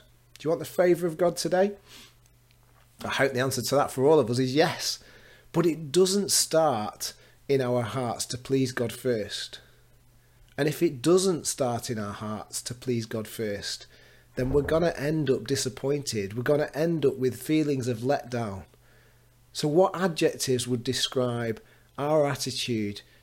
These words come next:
towards the God of the universe today, towards our giving to him, towards our sacrifice to him?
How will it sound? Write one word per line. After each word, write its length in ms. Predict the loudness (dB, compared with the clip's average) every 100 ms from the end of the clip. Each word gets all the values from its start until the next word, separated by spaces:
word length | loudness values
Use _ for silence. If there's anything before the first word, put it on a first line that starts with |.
| -6
towards 580 | 0 2 4 2 0 -4
the 100 | -6
God 360 | 0 0 2
of 80 | 0
the 80 | 0
universe 480 | -2 -2 -4 -4 -6
today, 420 | -6 -6 -6 -6
towards 480 | -2 2 4 4 2
our 140 | 0
giving 560 | 0 0 2 4 2 0
to 160 | -6
him, 340 | -6 -8 -8 -12 -20 -20 -14
towards 540 | -4 2 6 6 4 2
our 180 | 0
sacrifice 760 | 0 -2 -4 -8 -8 -6 -6 -8
to 100 | -8
him? 300 | -8 -8 -10